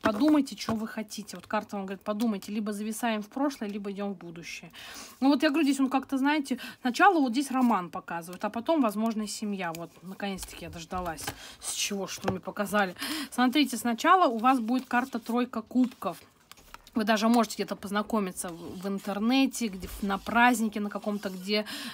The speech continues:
а, людей будет больше, чем двое, да. И вы начало, сначала будете общаться как друзья какие-то. То есть сначала, а, не сразу, вот он с-, в омут с головой, там, «Привет, я там тебя люблю, давай жениться», такого не будет. Это что-то из ряда фантастики. Здесь именно человек,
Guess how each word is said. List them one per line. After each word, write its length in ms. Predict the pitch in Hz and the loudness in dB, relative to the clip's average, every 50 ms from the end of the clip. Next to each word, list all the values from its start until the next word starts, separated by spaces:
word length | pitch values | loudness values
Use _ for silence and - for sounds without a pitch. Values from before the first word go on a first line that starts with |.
| - - | -6 -4
а, 360 | 185 190 196 190 185 180 175 185 | -2 0 0 0 0 -2 -2 -2
людей 320 | 196 208 196 214 269 269 | -4 -4 0 2 4 4
будет 240 | 220 202 220 214 180 | 4 2 0 -2 -2
больше, 320 | 175 214 240 233 - 214 | -2 -2 -2 -2 -2 -6
чем 240 | - - 208 202 190 | -8 -6 -6 -4 -4
двое, 320 | 196 202 202 180 170 156 151 | -4 -4 -4 -4 -4 -4 -4
да. 240 | 160 190 202 226 226 - 302 269 - - | -4 -4 -4 -4 -4 -6 -10 -10 -6 -4
И 80 | 208 | 0
вы 160 | 208 233 311 | 4 4 4
начало, 380 | 339 294 254 254 - 262 247 220 | 6 4 4 4 6 6 6 4
сначала 320 | - 214 - 262 254 233 | 4 2 4 6 6 6
будете 240 | 208 226 233 - 220 | 6 4 0 -2 -4
общаться 320 | 208 - 262 262 - 233 220 | -4 -2 -4 -4 -4 -4 -6
как 200 | - 220 202 185 | -4 -4 -4 -4
друзья 440 | 214 208 202 165 170 190 208 190 | -4 -4 -4 -4 0 0 2 2
какие-то. 500 | 190 - 175 - - - 175 170 - 180 | 0 -2 -8 -14 -14 -16 -16 -16 -16 -12
То 80 | - 202 | -8 -8
есть 140 | 202 - - | -6 -6 -4
сначала, 520 | - 214 208 208 - 262 285 302 285 262 - | -4 -4 -4 -2 2 4 4 6 6 4 2
а, 180 | 202 208 214 208 | 0 0 0 2
не 160 | 220 240 240 | 2 2 2
сразу, 400 | 226 - 269 294 359 403 302 - | 4 6 8 10 10 10 8 6
вот 280 | - 254 262 269 - - | 2 2 2 2 2 4
он 140 | 285 285 285 | 4 4 6
с-, 160 | - - 285 - | 4 2 -2 -4
в 160 | 247 190 220 277 | -4 -4 -2 4
омут 360 | - 294 311 311 269 254 226 202 | 8 8 8 10 8 6 4 2
с 20 | |
головой, 480 | 196 233 247 262 262 262 339 480 480 - | 2 6 8 10 10 10 8 6 6 8
там, 220 | - 262 233 - - - - - _ | 6 6 6 4 0 -8 -16 -8 _
«Привет, 500 | - 269 285 277 269 269 302 285 233 - | 10 12 12 12 12 12 10 8 6 6
я 220 | 214 220 233 226 220 | 2 2 2 2 2
там 220 | - 226 214 208 | 2 0 0 0
тебя 260 | - - 202 226 220 | -4 -2 2 2 4
люблю, 400 | 226 226 240 208 233 269 254 233 | 4 4 4 4 4 4 4 4
давай 280 | 196 214 208 208 214 214 | 2 2 2 4 2 2
жениться», 480 | 208 208 247 277 330 415 403 - 285 | 2 4 6 6 8 6 4 2 0
такого 360 | 220 254 247 - 277 269 262 277 | -2 -2 2 2 2 4 6 6
не 160 | 262 254 262 | 6 6 4
будет. 400 | 240 226 240 233 190 190 185 196 | 2 2 0 0 -2 -4 -6 -6
Это 160 | 185 - 202 | -8 -8 -8
что-то 240 | - 226 202 - 226 | -8 -6 -4 -2 0
из 60 | 208 | 2
ряда 180 | 208 202 185 202 | 2 2 2 2
фантастики. 640 | 196 - 226 214 202 - 214 185 185 - - - - | 0 0 0 2 4 4 2 2 0 -4 -12 -10 -2
Здесь 200 | 202 269 277 277 | 0 0 2 4
именно 260 | 320 294 277 269 262 | 6 6 6 6 4
человек, 380 | 247 - 254 254 262 302 320 | 2 0 0 2 4 4 2